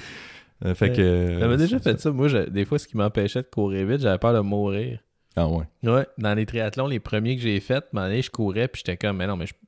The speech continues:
Speaker 2: je vais mourir. » Je continue de même, je ralentissais. J'avais,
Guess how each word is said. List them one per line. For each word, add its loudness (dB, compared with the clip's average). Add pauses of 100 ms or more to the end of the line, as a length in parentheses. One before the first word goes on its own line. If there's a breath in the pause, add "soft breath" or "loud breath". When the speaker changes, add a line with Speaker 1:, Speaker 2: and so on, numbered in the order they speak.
Speaker 2:
je -6
vais 0
mourir. » -4
Je -16
continue -8
de -8
même, -6
je -8
ralentissais. -8 (640)
J'avais, -14